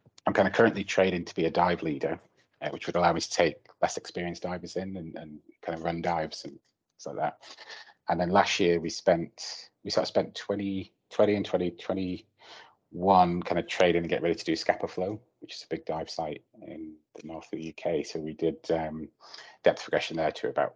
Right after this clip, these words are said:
forty-five, fifty meters, which is, like, the max, um, max depth you can do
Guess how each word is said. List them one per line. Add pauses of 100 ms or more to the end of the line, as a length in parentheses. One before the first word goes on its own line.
(100)
forty-five,
fifty
meters,
which
is,
like,
the
max, (220)
um, (200)
max
depth
you
can
do